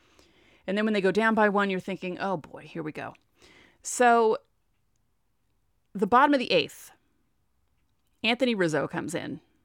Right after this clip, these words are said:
against Archie Bradley. Yankees have a runner in scoring position. It's the only hit with a runner in scoring position they got all game, and it was a big one. <laughs> Because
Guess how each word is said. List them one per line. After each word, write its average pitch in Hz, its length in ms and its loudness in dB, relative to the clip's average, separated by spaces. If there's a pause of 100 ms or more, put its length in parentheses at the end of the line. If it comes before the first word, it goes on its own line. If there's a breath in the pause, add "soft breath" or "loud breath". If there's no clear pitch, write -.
(240)
against 185 440 -2
Archie 190 260 4
Bradley. - 540 -8 (680)
Yankees 202 340 -2
have 202 120 -2
a 190 60 0
runner 175 280 2
in 175 80 0
scoring 156 360 -6
position. 151 500 -10 (300)
It's - 100 -20
the - 220 -10
only 165 520 -4 (600)
hit - 360 -6
with - 380 -10
a 175 80 -6
runner 165 320 -4
in 170 80 -4
scoring 165 340 -4
position 165 380 -6
they 160 120 -2
got 165 180 -2
all 170 100 0
game, 170 260 -2
and 180 80 0
it 185 40 -2
was 185 100 -10
a 180 60 -8
big 165 160 -2
one. 160 340 -4
<laughs> - 60 -20 (1600 loud breath)
Because 180 420 0